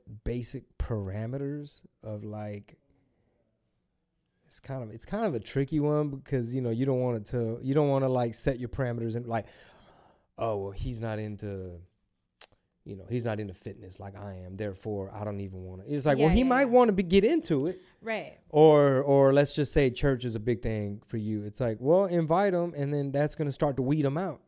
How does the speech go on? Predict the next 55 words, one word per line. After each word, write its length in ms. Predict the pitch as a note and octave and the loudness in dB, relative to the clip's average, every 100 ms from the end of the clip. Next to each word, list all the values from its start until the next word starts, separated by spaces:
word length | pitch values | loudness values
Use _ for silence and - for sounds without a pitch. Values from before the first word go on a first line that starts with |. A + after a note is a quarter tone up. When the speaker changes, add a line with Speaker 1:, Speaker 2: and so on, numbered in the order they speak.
| G#3 | -14
Speaker 2:
Mm-hmm. 320 | G#3 F#3+ E3+ | -14 -10 0
Speaker 1:
The 80 | C3+ | 2
ones 320 | D3+ E3 D3+ | 4 2 4
that's 200 | D3+ A#2+ | 2 2
really 300 | B2+ E3+ E3+ | 2 4 4
serious 460 | D#3+ F3 F3 F3+ E3 | 2 4 4 4 0
about 380 | D#3+ F3 F3 | -2 -2 -2
you 100 | F#3+ | -2
and 100 | E3 | -2
they 120 | C3+ C3 | 0 -2
willing 320 | B2+ E3 E3 | 0 0 0
to 80 | D3+ | 2
go 240 | D#3+ D#3+ | 4 4
on 100 | D3 | 4
a 80 | A#2 | 0
Wednesday 480 | B2 D#3 C#3+ D#3 D3+ | 0 -2 0 -2 -2
night, 460 | D3 D#3 D3+ D3 | -6 -6 -8 -6
or 180 | C3 A#2+ | -2 0
they 140 | B2+ | 0
willing 240 | C#3+ C#3+ A#2+ | 0 0 -4
to, 80 | G#2+ - - - _ _ - - | -8 -14 -20 -20 _ _ -20 -16
you 160 | D3 C#3 | -4 -2
know, 160 | B2+ | 0
you 160 | A#2 B2+ | -2 -4
just 220 | C3 B2+ | -4 -6
see 140 | - E3 | 0 2
what 140 | C#3+ | 4
people's 240 | D3+ C#3 | 2 0
priorities 640 | - B2+ A2 C3 D#3 B2+ G#2 | -6 -4 -2 2 2 2 -2
are, 280 | G#2+ G2+ G2 - _ - | -4 -4 -8 -16 _ -10
and 160 | A#2 | -4
that's 220 | A#2 D3+ | -2 -2
gonna 200 | - A#2+ | -4 -6
weed 260 | G#2 A#2+ A#2+ | -4 -4 -4
out 300 | G#2+ G#2+ G2 _ _ _ _ _ _ _ - | -6 -8 -14 _ _ _ _ _ _ _ -14
a 100 | G#2 | -10
lot 180 | G#2 G#2 | -10 -10
of 60 | |
stuff, 320 | - - A2+ | -12 -10 -10
in 60 | G2+ | -8
my 160 | G#2 G#2+ | -12 -12
opinion. 480 | G2 G2 F#2 F#2 F#2+ _ _ - - - | -14 -18 -16 -18 -20 _ _ -20 -20 -20
Speaker 2:
Now, 300 | - B3 B3 A3+ | -12 -8 -8 -8
any 320 | A3+ B3+ D4+ | -10 -8 -10
advice 500 | D#4 G#3+ G3 G3+ G3+ | -10 -10 -10 -12 -14
for 420 | - F#3 F3+ F3 - | -16 -12 -10 -12 -14
men 220 | F3+ A3+ | -14 -12
out 160 | F3 - | -12 -14
there, 340 | - G2+ F3 | -20 -20 -18
the 120 | A3+ A3+ | -10 -8
ones 400 | A3+ C4+ C#4 A3+ | -8 -8 -10 -10
that 180 | A3+ | -8
are 120 | G#3+ - | -8 -10
also 320 | F3+ G3+ G#3 | -14 -14 -14
guarded? 540 | F#3 D3 D#3 B2 G3 | -16 -16 -20 -20 -20